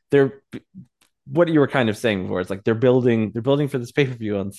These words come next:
on Sunday. They're also building angles for Collision, and Collision will also have angles for the pay-per-view and for presumably next week's Dynamite. And so we're just always building to these shows, which is kind of what they were doing at first with Rampage, but then they gave up on Rampage,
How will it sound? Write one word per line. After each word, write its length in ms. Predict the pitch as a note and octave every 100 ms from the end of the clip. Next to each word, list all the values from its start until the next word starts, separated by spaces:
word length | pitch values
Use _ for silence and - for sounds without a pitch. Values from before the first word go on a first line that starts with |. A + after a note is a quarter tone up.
| -
on 160 | G#2+ F#2+
Sunday. 500 | F#2+ F#2 F#2 F2+ - - - -
They're 140 | E2+
also 260 | A#2+ B2+ C3+
building 360 | B2 A#2 A2
angles 540 | G#2 G2+ G2+ F#2+ - -
for 380 | - - F#2+ F#2
Collision, 840 | - A2+ G#2+ C#3+ C3 G#2 E2+ F#2 - _ _ _ _ _ -
and 300 | G2 F2+ F2 - - -
Collision 440 | B2+ C3 A#2+ A#2
will 80 | G#2+
also 360 | G#2+ A2+ A2+
have 240 | G#2+ G2+ G2+
angles 680 | G2 F#2+ F#2+ F2+ - - _
for 260 | _ - G2
the 80 | F#2+
pay-per-view 640 | G#2 F#2+ F#2+ F#2 F2+ F2+ -
and 200 | G2+ F#2+
for 240 | G#2 F#2 _ -
presumably 580 | A#2 G#2 A2+ G#2+ F#2+ F#2
next 280 | F#2 - G2
week's 220 | F2+ -
Dynamite. 600 | G2 G2 F2+ D2+ D2+ C2+ _ - - - - _ _
And 100 | G#2+
so 100 | A2+
we're 120 | G2+
just 200 | G2+ A2
always 440 | F2 G#2+ A2 G#2+ G#2
building 500 | A2+ G2+ G2+ F#2+ E2+
to 100 | F#2
these 220 | F2+ F2+
shows, 400 | - E2+ C2+ -
which 120 | C3
is 100 | D#3+
kind 220 | - F#4+ G4+
of 60 |
what 100 | F#4+
they 100 | E3
were 80 | C3+
doing 320 | B2+ B2+ A2
at 140 | G2+ -
first 280 | A2+ G#2+
with 140 | G#2 G2+
Rampage, 600 | G2+ G#2+ A2 B2 C3 A2+
but 100 | G#2+
then 140 | G#2+
they 80 | G#2
gave 260 | F#2+ G2 F#2+
up 200 | G2+ C3
on 140 | A#2+
Rampage, 840 | A#2+ A#2+ C3+ C#3+ C3 D#3 - -